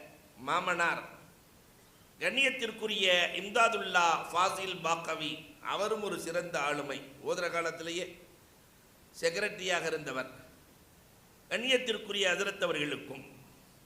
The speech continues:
நெறியாளராய் திகழ்ந்து கொண்டிருக்கக்கூடிய முபாரக் ஹஜ்ரத் அவர்கள் தாராபுரத்திற்கு கிடைத்த சொத்து. அஸ்ட்ரானமிக்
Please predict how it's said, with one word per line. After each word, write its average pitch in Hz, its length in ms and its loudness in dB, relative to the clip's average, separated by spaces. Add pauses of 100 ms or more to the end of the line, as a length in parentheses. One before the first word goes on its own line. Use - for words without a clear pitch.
(540)
நெறியாளராய் 269 840 6 (100)
திகழ்ந்து 226 360 0
கொண்டிருக்கக்கூடிய 202 720 0 (100)
முபாரக் 214 500 2
ஹஜ்ரத் 185 360 -2
அவர்கள் 160 380 2 (1000)
தாராபுரத்திற்கு 220 1040 4
கிடைத்த 180 540 0
சொத்து. 175 360 -4 (1300)
அஸ்ட்ரானமிக் 277 840 2